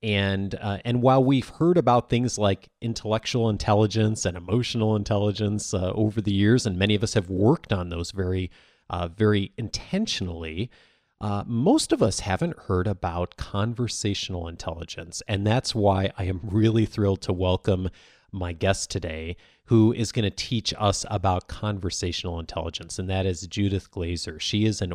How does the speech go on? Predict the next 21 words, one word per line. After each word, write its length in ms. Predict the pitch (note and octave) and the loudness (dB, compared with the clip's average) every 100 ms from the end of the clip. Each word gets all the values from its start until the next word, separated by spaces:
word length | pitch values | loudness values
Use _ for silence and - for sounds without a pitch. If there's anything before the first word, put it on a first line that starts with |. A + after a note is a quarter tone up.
| - | 0
organizational 1040 | A2 C3 C3 A2 F#2+ G2+ G2 G2+ G2 - | 2 2 2 -2 0 0 0 -4 -4 -4
anthropologist, 920 | G2 F#2+ F#2+ F2 F2+ E2+ F2 G2 F2 - - _ _ | -6 -6 -4 -4 -6 -6 -4 -4 -6 -10 -20 _ _
and 100 | F#2 | -10
she's 200 | F#2 G#2 | -6 -6
one 280 | F#2+ G#2 A#2+ | -2 2 2
of 120 | B2+ | 2
the 100 | - | -2
most 320 | G2 F#2 - - | -2 -2 -2 -8
pioneering 720 | - A2 A2 G2+ G2 G2 G2 | -6 -2 0 0 0 -2 -4
and 180 | F2+ | -8
innovative 520 | F#2+ G#2+ G#2 G#2 G2 - | -8 -2 0 2 0 -2
change 380 | - G2+ G2+ | -4 -4 -2
agents, 520 | G2+ F#2+ G2+ F#2+ - - | -4 -4 -4 -6 -10 -14
consultants, 680 | - F2 - F#2+ G2 F#2+ - | -14 -6 -2 0 -2 -8 -10
and 120 | G2 | -10
executive 560 | F2+ E2 G2 - G2+ F2+ | -10 -4 -4 -2 -4 -4
coaches 520 | - F#2+ - F#2 F2 - | -2 -2 -2 -4 -6 -8
in 140 | G2+ | -8
the 40 | |
consulting 560 | F#2 F2 - F2+ - F#2 | -8 -10 -4 -4 -2 -6
industry, 540 | F2+ F2+ - F2+ F2 | -6 -6 -6 -4 -4